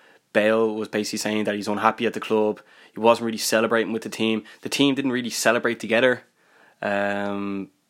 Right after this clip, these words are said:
Sergio Ramos was more running around with a selfie stick. Uh, there's, it's, it's such a cliquey changing room. Um, like, Ba-,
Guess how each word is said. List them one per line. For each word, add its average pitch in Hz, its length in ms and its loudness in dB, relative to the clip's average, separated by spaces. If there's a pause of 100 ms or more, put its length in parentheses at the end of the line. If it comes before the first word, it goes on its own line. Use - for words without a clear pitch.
(1000)
Sergio 113 340 -2
Ramos 120 320 0
was 110 120 -10
more 113 180 0
running 117 340 -2
around 107 520 -2
with 110 120 -4
a 107 160 -4 (580)
selfie 120 480 2
stick. - 540 -4 (840)
Uh, 98 560 -6 (920)
there's, 123 160 -2
it's, - 240 -6
it's 170 180 -2
such 156 180 -4
a 151 40 -2
cliquey 143 560 -2
changing 131 420 -2
room. 107 320 -2 (140)
Um, 101 420 -6 (760)
like, 113 120 -4
Ba-, 98 260 2